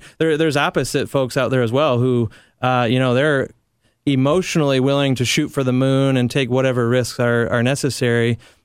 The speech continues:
or maybe even not necessary, uh, because financially they're strong enough or they're in, in good shape and don't need to be taking that level of risk. They, they could be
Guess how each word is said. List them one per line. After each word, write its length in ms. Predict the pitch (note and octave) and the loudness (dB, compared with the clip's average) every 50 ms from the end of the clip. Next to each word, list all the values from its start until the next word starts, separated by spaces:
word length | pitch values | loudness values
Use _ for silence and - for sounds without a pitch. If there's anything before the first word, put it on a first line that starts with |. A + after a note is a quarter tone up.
| _ _ | _ _
or 120 | - B2+ B2 | -2 0 2
maybe 240 | C3 C3+ D3+ D3 D3+ | 2 2 0 0 0
even 340 | C#3+ C#3 C#3 B2+ C3 B2 | 2 2 2 0 0 0
not 220 | B2 C3 D#3 - - | 0 0 0 -2 -2
necessary, 720 | C3+ A#2+ G#2+ - B2 A2 - - A2 G#2 G#2 G#2+ A#2+ C3 - - - _ _ _ - | -2 -2 -2 -2 -4 -4 -2 -2 0 0 0 0 0 -2 -4 -8 -18 _ _ _ -2
uh, 320 | B2 B2 B2 B2 B2 B2 | -2 0 0 0 0 0
because 320 | A#2 C3 B2 - C#3+ A#2 | -2 -2 -2 -2 -4 -4
financially 720 | - - C#3+ C#3 C3+ C3 C#3+ D#3+ D#3+ - - D#3 C#3 C3+ C3+ | -4 -4 -2 -2 0 0 0 0 -2 -2 -2 0 0 2 0
they're 320 | B2+ A#2 C3+ C3 C#3+ D3 C3+ | 0 0 0 0 0 0 -2
strong 520 | - - - - C#3+ C#3 C#3 C#3 C#3 C#3 | -4 -6 -6 -2 -2 0 0 0 2 2
enough 520 | C3+ B2+ B2+ B2 B2+ B2+ B2+ A#2+ - - _ _ _ _ _ | 2 2 2 2 2 0 -2 -2 -6 -12 _ _ _ _ _
or 180 | - B2+ B2 B2 | -2 0 0 2
they're 220 | B2 B2+ B2+ B2 | 2 2 2 2
in, 200 | B2+ B2+ B2+ A#2 - | 2 2 0 0 0
in 180 | - B2 B2 | 0 0 0
good 220 | A2+ B2+ C#3 C3 A2+ | 0 0 -2 -2 -4
shape 420 | - - D3 B2+ B2+ B2 A#2+ - | -4 -4 -2 0 0 0 -2 -2
and 240 | C3 C3 B2 A#2 G#2+ | -2 -2 -2 -2 -2
don't 320 | - C#3 C#3 C#3 B2 - - _ _ - | -2 -2 -2 -2 -4 -6 -10 _ _ -4
need 440 | A#2+ A#2+ B2 C3 C3+ C#3 C#3+ C3+ A#2+ | -2 0 2 2 2 2 0 0 -2
to 80 | - B2+ | -4 -4
be 180 | A#2 B2+ B2 | -2 -2 -2
taking 460 | A#2 - - C3+ B2 - B2+ A#2+ A#2+ | -2 -2 -2 -2 -2 0 0 0 2
that 180 | A#2 A#2 A2+ - | 2 0 0 0
level 320 | - A#2+ A#2 A2 A2+ A2+ | 0 -2 -2 0 0 0
of 120 | A2+ G#2+ G#2+ | -2 0 0
risk. 240 | A#2 A2+ G2+ - - | -2 -2 -2 -2 -2
They, 180 | A#2+ A#2+ A#2 | -2 -2 -2
they 180 | - - A#2+ A#2 | -2 -2 -4 -4
could 340 | - - - D3+ D3 B2+ A2+ | -4 -4 -4 -4 -4 -2 -2
be 340 | C3 B2+ B2 A#2+ A#2+ G#2+ | 0 0 2 0 0 -2